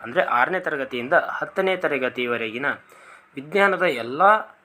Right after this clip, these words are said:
ಪಾಠಗಳನ್ನು ಚಾಪ್ಟರ್ ವೈಸ್ ಕ್ಲಾಸನ್ನು ನಾನು ಮಾಡಿಕೊಟ್ಟಿದ್ದೀನಿ. ಅದು ಜಿ ಪಿ ಎಸ್ ಟಿ ಆರ್, ಎಚ್ ಎಸ್ ಟಿ ಆರ್ ಅಷ್ಟೇ ಅಲ್ಲದೆ ಟಿ ಇ ಟಿಗೂ ಕೂಡ ಹೆಲ್ಪ್ ಆಗುತ್ತೆ.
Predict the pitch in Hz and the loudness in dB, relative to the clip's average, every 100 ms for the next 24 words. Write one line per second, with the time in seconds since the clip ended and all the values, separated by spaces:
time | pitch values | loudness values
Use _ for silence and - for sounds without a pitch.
0 | _ 139 131 135 123 123 151 127 - 131 | _ 2 4 4 2 2 2 -4 0 0
1 | - 175 156 - 127 120 - 127 123 117 | 2 0 0 0 -2 -2 -2 -4 -2 -2
2 | 107 104 110 95 101 123 - - - - | -4 -6 -8 -10 -8 -4 -6 -6 -20 -12
3 | 165 160 143 127 131 175 165 202 180 156 | -6 -4 -4 -4 -4 -4 -4 0 0 0
4 | 123 151 143 151 147 - - - - 120 | -4 -6 -4 0 0 0 -10 -10 -6 -4
5 | 123 220 233 - - - 147 143 147 135 | 2 2 2 -14 -20 -8 -4 -2 -2 -2
6 | 127 139 110 - - - 139 123 117 107 | -4 0 0 0 -12 -2 0 2 0 0
7 | 107 113 | -4 -6